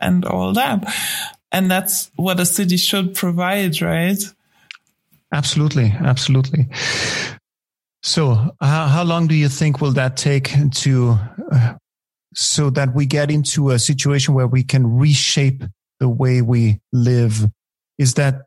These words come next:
Speaker 2: does it take a century? How long will that take?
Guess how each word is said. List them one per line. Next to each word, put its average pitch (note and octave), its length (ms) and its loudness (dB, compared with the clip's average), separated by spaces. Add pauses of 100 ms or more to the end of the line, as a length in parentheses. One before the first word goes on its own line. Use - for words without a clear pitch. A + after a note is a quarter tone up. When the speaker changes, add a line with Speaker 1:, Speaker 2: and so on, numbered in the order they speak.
(160)
Speaker 2:
does C#3 160 2
it C3+ 120 0
take C3+ 380 0 (300)
a A#2 60 2
century? D#3 720 2 (1300)
How C#3+ 80 0
long C#3+ 200 4
will C3+ 140 4
that B2 240 2
take? C3 360 0